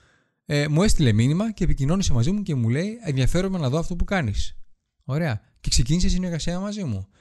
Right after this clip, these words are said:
Και είμαι σίγουρος ότι θα πάει, θα κάνει κάτι πάρα πολύ μεγάλο. Λοιπόν, και από αυτούς που έκανα, λοιπόν, τη διαδικασία κλεισίματος, κάποιοι τελικά ξεκινούσαν και κάποιοι όχι. Και ερχόταν η ώρα, λοιπόν,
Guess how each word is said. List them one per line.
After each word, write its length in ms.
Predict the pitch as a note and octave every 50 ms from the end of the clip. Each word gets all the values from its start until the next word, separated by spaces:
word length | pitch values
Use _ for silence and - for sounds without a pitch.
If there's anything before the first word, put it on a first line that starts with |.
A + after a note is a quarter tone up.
| _ _ _
Και 140 | - C3
είμαι 140 | C3+ C3+ C3
σίγουρος 300 | A#2 A2+ C3 - D#3 -
ότι 120 | E3 - -
θα 100 | C3 -
πάει, 260 | - D#3 F3 F3+ E3+
θα 160 | - - C#3+
κάνει 240 | - - E3 E3+ E3+
κάτι 200 | E3+ F#3 E3+ - -
πάρα 220 | - F3+ F3+ E3
πολύ 180 | - F3 E3 F3
μεγάλο. 520 | F3+ F3+ F3+ F3+ C#3 G#2 F#2+ G2 - _ _ -
Λοιπόν, 180 | D3 C#3 C3+ C3+
και 80 | B2+
από 100 | D3+ D3
αυτούς 220 | D3 - - - -
που 80 | A3+
έκανα, 180 | A3 A3+ A3+ G#3+
λοιπόν, 200 | G3 E3+ G3 G#3
τη 60 | G3+
διαδικασία 440 | G3+ F#3+ E3+ - - - - G3 F#3
κλεισίματος, 840 | - D3+ B2+ A2 - B2 A#2 A2+ G#2 F#2+ C3+ F3 F#3+ - - _ _ _ _ _ _ _ _
κάποιοι 300 | - F3 G3 A3 - -
τελικά 280 | - E3+ D3+ - E3+ D#3
ξεκινούσαν 680 | - C#3 A2+ G#2 G#2+ G#2 A2+ A#2 B2 F#3 G#3 A3+ - - _ _ _ _ _ _ _ _ _ _
και 120 | - A2+
κάποιοι 340 | F#2+ C3+ C3+ C#3 - - G#3+ D#3+
όχι. 280 | A2+ - - G2 G#2 - - _ _ _ _ _ _ _ _ _ _ _ _ _ _ -
Και 100 | - C3
ερχόταν 360 | E3 D#3+ G3 G#3 - G3 F3
η 60 | E3+
ώρα, 160 | F3+ E3+ D3+
λοιπόν, 380 | C3 A#2 - - - - F#3+